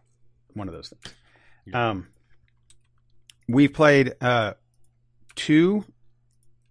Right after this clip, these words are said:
Speaker 1: two, uh, games in about two hours or less. We were really,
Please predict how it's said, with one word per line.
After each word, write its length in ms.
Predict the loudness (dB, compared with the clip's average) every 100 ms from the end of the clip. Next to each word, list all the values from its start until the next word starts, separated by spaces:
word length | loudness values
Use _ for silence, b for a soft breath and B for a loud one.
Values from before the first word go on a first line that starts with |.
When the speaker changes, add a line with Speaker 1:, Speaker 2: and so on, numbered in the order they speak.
| _ _ -14
Speaker 1:
two, 480 | -4 0 0 2 0
uh, 280 | 0 -2 -2
games 600 | 0 0 0 -2 -4 -6
in 100 | -6
about 540 | 0 4 4 2 -4 -20 _ _ _ _ _ _ _ _ -10
two 340 | 0 2 2
hours 460 | 2 2 2 0 -2
or 160 | -8
less. 480 | -8 -10 -14 -18 -18 -20 _ _ _
We 140 | 0
were 120 | 0 2
really, 300 | 2 2